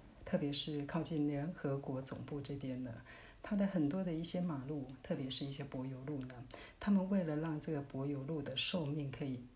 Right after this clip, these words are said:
比较长呢，除了这个柏油路一开始在铺的时候呢，呃，就是路边的一些收边的工作呢，做得都特别的好。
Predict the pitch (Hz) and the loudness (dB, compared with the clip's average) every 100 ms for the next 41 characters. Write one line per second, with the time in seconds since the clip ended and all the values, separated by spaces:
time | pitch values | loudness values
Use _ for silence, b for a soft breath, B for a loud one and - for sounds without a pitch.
0 | - - - 147 139 139 139 - 131 - | -20 -20 -6 -2 -2 -2 -2 -4 -6 -6
1 | - 165 - 185 190 175 156 170 160 147 | -10 -10 -4 -2 2 0 0 -2 -2 -2
2 | 143 143 B B B - 151 160 156 151 | -2 -4 B B B -6 0 2 2 2
3 | 160 160 170 165 - - 147 - 151 143 | 0 0 0 0 0 -2 -4 -2 -4 -2
4 | 131 - 127 156 135 131 131 135 B B | -2 -4 -2 -4 -4 -6 -10 -14 B B
5 | B 156 139 131 131 131 - 143 - 156 | B -2 -2 -2 -6 -8 -8 -4 -2 2
6 | 180 170 180 160 151 135 - 160 - 165 | 2 2 2 0 0 -2 -2 0 2 2
7 | 160 165 160 151 143 143 135 143 120 120 | 0 0 0 0 -2 -2 -2 -4 -6 -6
8 | - 170 127 135 139 - - 143 131 127 | -2 -2 -2 -4 -6 -4 0 0 -2 -6
9 | 135 - - | -6 -4 -6